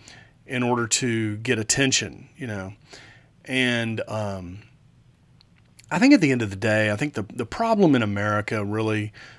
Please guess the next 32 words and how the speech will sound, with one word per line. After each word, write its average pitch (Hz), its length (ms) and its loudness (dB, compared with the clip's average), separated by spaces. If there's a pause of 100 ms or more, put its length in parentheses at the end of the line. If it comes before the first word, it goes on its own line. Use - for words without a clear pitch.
(180)
just 220 300 0
boils 120 320 4
down 107 300 -2
to 110 100 -8
the 104 60 -6
fact 101 500 -4
that 98 360 -6 (760)
in 135 160 4
order 156 260 8
to 135 100 -8
be 131 160 4
an 120 60 2
American, 107 840 0 (560)
we 139 200 0
have 135 280 2
to 117 600 -2
agree 135 440 4
on 117 140 -2
too 147 160 0
many 147 180 4
things. 170 640 -4 (1120)
Uh, 113 280 -6
and 143 120 -2
I've 208 120 2
said 262 160 2
this 240 120 0
before 151 360 0
on 117 80 -2
the 104 60 -6
program, 101 400 -6
you 135 60 2
know, 151 200 2